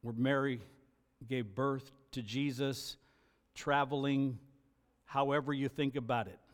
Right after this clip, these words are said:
by cart, by donkey, by walking most likely, hundred plus miles with a woman in her ninth month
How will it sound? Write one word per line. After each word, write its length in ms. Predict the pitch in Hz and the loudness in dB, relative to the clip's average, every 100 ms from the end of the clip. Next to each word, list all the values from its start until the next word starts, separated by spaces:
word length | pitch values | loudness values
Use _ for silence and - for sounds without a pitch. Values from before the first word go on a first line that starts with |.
| _ _ _ _ _ | _ _ _ _ _
by 180 | - 120 | -6 -6
cart, 420 | - - 143 139 - - | -2 2 4 4 -4 -6
by 160 | 117 | -4
donkey, 600 | 120 135 135 135 143 127 - _ _ - | 0 2 0 0 -4 -6 -8 _ _ -2
by 180 | 120 | 0
walking 580 | 113 117 131 - 139 127 | 2 2 0 0 0 2
most 300 | 123 120 - | 2 0 -6
likely, 580 | 120 127 120 127 127 123 - _ _ _ _ _ _ _ _ | -4 -4 -4 -6 -6 -6 -14 _ _ _ _ _ _ _ _
hundred 480 | _ 143 135 135 110 | _ 0 2 0 -4
plus 380 | - 131 123 - | 0 2 2 -6
miles 680 | - 123 135 135 127 120 - - - - - | -2 2 2 2 0 -4 -10 -14 -20 -20 -6
with 160 | 127 | -2
a 40 | 117 | 2
woman 460 | 127 131 131 127 - | 4 4 4 0 0
in 140 | 127 | -2
her 120 | 113 | 0
ninth 500 | 113 120 127 127 - | 0 0 0 -4 -6
month 520 | 110 127 127 143 - | -2 0 -2 -6 -14